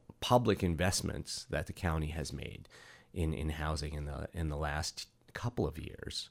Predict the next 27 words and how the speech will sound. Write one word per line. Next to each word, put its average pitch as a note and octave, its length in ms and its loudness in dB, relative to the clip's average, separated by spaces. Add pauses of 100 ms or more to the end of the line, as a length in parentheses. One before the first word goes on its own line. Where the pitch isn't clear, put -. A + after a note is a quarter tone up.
(720)
And, D#2 720 0 (240)
um, D#2 680 -2 (340)
one F#2+ 320 4
other F#2 220 4
thing F2+ 260 4
that D#2+ 140 0
we D#2+ 100 0
did D2+ 280 -4
this - 240 -4
year, D2+ 420 -2 (120)
uh, D2 340 -2 (160)
just - 200 0
this F#2+ 240 4
year, C2+ 340 -2 (120)
that C2 320 -4
I, D2+ 180 -4 (140)
I E2 80 -2
think D2+ 260 -4
is D#2+ 140 -2
gonna E2+ 160 0
be D#2+ 160 0
really D#2+ 280 2
interesting D2+ 360 -2
to D2+ 80 -4
watch - 460 -6
is, C2 360 -4 (540)
uh, D#2 240 0